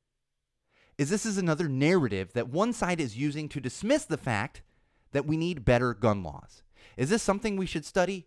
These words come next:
Yes, sure. But don't use it to diminish the fact that we need stricter gun laws. We need gun reform now. And that's what they're doing, trying to change the narrative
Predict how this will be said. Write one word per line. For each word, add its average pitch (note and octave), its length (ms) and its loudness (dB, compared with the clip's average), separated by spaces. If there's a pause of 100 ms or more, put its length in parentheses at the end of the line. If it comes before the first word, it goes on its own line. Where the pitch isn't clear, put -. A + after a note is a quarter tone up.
(160)
Yes, - 360 -4 (140)
sure. - 420 -2 (540)
But C3+ 140 4
don't G3+ 220 6
use F#3 260 2
it E3 180 0
to D3 80 -2
diminish C#3 400 0
the - 80 -6
fact C3+ 280 -2
that C#3+ 80 -2
we B2+ 160 0
need A3 480 2 (240)
stricter F#3+ 720 4 (320)
gun D3+ 400 6 (180)
laws. A2+ 400 2
We A#2 160 2
need A#3 400 4 (200)
gun F3 300 6 (120)
reform B2 540 0 (180)
now. B2 480 8 (880)
And B2 140 2
that's D3+ 160 2
what D3+ 80 0
they're C#3+ 100 2
doing, A2+ 280 4
trying C#3+ 260 0
to A2+ 100 -2
change B3 420 4
the F3+ 100 6
narrative F3 440 4